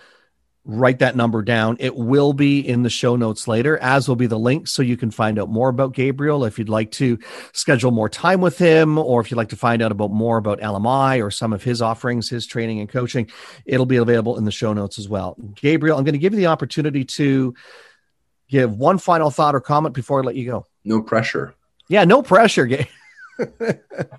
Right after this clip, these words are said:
Speaker 2: I've honestly feel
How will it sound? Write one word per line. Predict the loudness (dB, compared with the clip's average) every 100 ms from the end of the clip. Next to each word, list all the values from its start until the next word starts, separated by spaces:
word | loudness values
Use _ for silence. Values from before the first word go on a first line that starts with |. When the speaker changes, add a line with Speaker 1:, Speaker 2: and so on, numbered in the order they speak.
| _ -20 -20 _ -20 -20 -20 -20 -20 -2 6
Speaker 2:
I've | 8 8 4 2
honestly | 4 4 2 -2 -4
feel | -6 -6 -2 0 2 4 2 -2